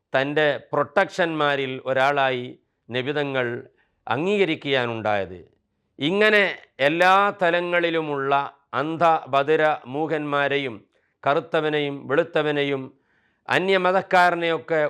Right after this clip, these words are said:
ഉൾക്കൊണ്ടുകൊണ്ടുള്ള ഒരു ജീവിതമായിരുന്നു നബി സല്ലല്ലാഹു അലൈഹി വസല്ലമ തങ്ങളുടെ ജീവിതം. ഇന്നൊരാൾ അന്ധനായി പോയാൽ, കറുത്തവനായി പോയാൽ, ഒരാൾ കുള്ളനായി പോയാൽ, അദ്ദേഹത്തിൻ്റെ ജീവിതം,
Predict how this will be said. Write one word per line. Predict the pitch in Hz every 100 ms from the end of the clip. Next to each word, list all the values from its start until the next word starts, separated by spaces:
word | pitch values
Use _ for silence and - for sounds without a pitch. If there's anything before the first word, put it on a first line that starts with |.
| -
ഉൾക്കൊണ്ടുകൊണ്ടുള്ള | 165 190 196 202 196 180 170 160 156 147 135
ഒരു | 127 139
ജീവിതമായിരുന്നു | 123 143 160 147 135 127 123 120 120 117 113 _ _ _ _ 127
നബി | 127
സല്ലല്ലാഹു | - 143 143 131 127 120 123
അലൈഹി | 120 127 120
വസല്ലമ | 120 120 120 120 117
തങ്ങളുടെ | 117 117 120 113 113
ജീവിതം. | 104 107 101 87 _ _ _ _ -
ഇന്നൊരാൾ | 131 156 156 147 143
അന്ധനായി | 147 156 156 143
പോയാൽ, | 143 139 135 135 131 131 -
കറുത്തവനായി | - 143 147 160 151 139 135
പോയാൽ, | 131 131 127 123 117 - _ _ _ _ -
ഒരാൾ | 131 156 156
കുള്ളനായി | 151 151 170 190 165 160
പോയാൽ, | 131 143 143 139 131 127
അദ്ദേഹത്തിൻ്റെ | 117 127 151 147 147 143 135
ജീവിതം, | 117 131 139 139 135